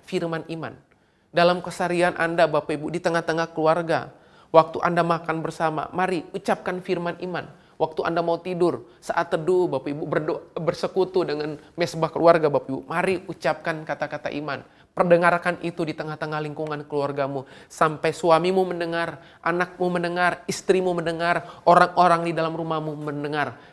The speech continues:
Sebab iman, Alkitab bilang, akan bangkit justru dari kita mendengarkan firman. Mari cintai firman, Bapak Ibu. Sebab apa yang Anda cintai, itu pasti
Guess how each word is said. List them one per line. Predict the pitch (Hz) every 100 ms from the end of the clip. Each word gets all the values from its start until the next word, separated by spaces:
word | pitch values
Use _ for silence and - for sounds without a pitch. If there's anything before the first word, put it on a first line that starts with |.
| -
Sebab | 170 147 - - -
iman, | 320 294 226 135
Alkitab | 135 127 143 147
bilang, | 143 135 131
akan | 151 151
bangkit | 147 151 156 151 - _ _ _
justru | 143 170 - 147 120 - _ _
dari | - 135 135 127 123
kita | 135 139
mendengarkan | 127 123 120 117 117 113
firman. | 123 113 107 - - -
Mari | 190 226
cintai | 240 220 220
firman, | 214 220 233 202 110
Bapak | - -
Ibu. | 55 - - _ _ _ _
Sebab | - 147 143
apa | - - 156
yang | 151
Anda | 147 143 147
cintai, | 147 139 139 113 131 - _ _ _ _ _ _ _ _ _ 143
itu | 143
pasti | 143 160 147 - 123